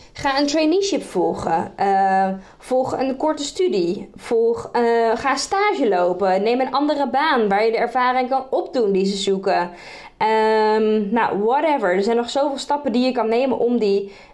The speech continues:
eisen, ehm, ja, nou ja, wel aan die eisen te voldoen. Zo heb jij er in ieder geval alles aan gedaan om die baan te kunnen bemachtigen.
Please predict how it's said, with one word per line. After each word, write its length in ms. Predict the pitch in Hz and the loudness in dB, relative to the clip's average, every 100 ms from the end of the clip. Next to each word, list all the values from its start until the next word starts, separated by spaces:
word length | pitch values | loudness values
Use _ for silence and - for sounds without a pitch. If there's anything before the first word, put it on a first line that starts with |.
| - | -4
eisen, 680 | 220 226 226 208 196 202 - | -2 0 0 0 0 0 -2
ehm, 540 | 185 185 185 185 180 185 - _ _ _ | -2 0 0 -2 -4 -10 -14 _ _ _
ja, 260 | 233 277 - - | -6 -4 -4 -6
nou 140 | 226 247 | -2 0
ja, 120 | 190 | 0
wel 200 | 220 254 | 0 0
aan 80 | - | 0
die 140 | 180 | -2
eisen 240 | - 185 - | -2 -4 -4
te 80 | |
voldoen. 480 | 190 190 156 170 190 - _ - - - - - - - | -6 -4 -4 -4 -10 -18 _ -20 -20 -20 -20 -18 -18 -8
Zo 180 | - 277 | -2 0
heb 120 | 285 | 2
jij 240 | 269 330 | 0 0
er 60 | 311 | 0
in 60 | |
ieder 160 | 247 262 | 0 -2
geval 160 | 254 233 | 0 0
alles 240 | 247 247 | 0 0
aan 120 | 226 | -2
gedaan 600 | 220 190 277 262 220 220 220 | -2 -2 0 2 2 0 -2
om 280 | 247 262 262 | -2 0 2
die 140 | 233 | 0
baan 360 | 190 180 180 214 | 0 0 2 0
te 160 | 208 220 | -2 -2
kunnen 260 | 233 220 | -2 0
bemachtigen. 840 | 208 226 240 - - 202 202 196 | 0 0 -2 -4 -10 -8 -6 -8